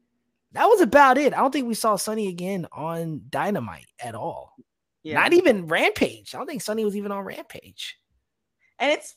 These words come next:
Speaker 2: like, it's weird to me 'cause I know, I know both companies do, like, quietly let go of people, but for somebody like a Day One who didn't do anything crazy and you just came off of, you know, publicly firing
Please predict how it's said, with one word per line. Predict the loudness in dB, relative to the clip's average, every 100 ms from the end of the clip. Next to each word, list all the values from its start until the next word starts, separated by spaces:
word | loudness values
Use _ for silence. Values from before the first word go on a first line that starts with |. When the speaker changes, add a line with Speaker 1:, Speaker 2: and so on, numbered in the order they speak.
| -4
Speaker 2:
like, | -4
it's | -4 -8
weird | -4 -4 -2
to | -4
me | -4
'cause | -2
I | 0
know, | 0 -4 -6 -10 _ -4
I | -2 -2
know | -4 -4 -4
both | -2 -2 -2 -6
companies | -8 -6 -8 -8 -10 -14
do, | -8 -6 -4 -6 -6
like, | -6 -8 _
quietly | _ -4 -2 -4 -10 -8
let | -8 -8
go | -10 -8
of | -8 -10
people, | -12 -8 -8 -8 -12 -20 -20 _
but | 0 2
for | -2
somebody | -2 -2 0
like | -2 -2
a | -4
Day | 0 0 0
One | -2 -4 -4 -6 -8
who | -8 -6
didn't | -6 -6
do | -4 -4
anything | -4 -6 -8 -10
crazy | -8 -8 -6 -6 -6 -6 -8 _ _
and | -4 -2
you | -2
just | 0 -2 -2 -10
came | -8 -6 -4
off | -4 -4
of, | -4 -4 -8 -8
you | -6
know, | -6 -8 -6
publicly | -6 -4 -6 -8 -10
firing | -4 -2 -2 -2 -6 -8 -12